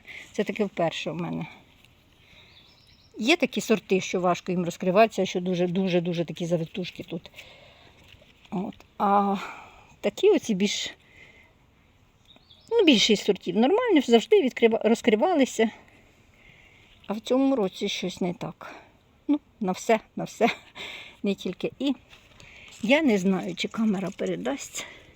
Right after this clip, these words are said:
на сонечку. Не можу вловити со-, я закриваю сонечко.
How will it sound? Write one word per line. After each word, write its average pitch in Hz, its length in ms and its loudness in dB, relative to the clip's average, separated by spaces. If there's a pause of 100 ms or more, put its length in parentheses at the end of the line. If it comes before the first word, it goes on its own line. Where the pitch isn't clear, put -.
(920)
на 202 120 -6
сонечку. 208 800 -4 (800)
Не 185 100 -6
можу 180 240 -6
вловити 170 440 -6
со-, 180 180 -12
я 185 160 -2
закриваю 175 500 -6
сонечко. 240 640 -8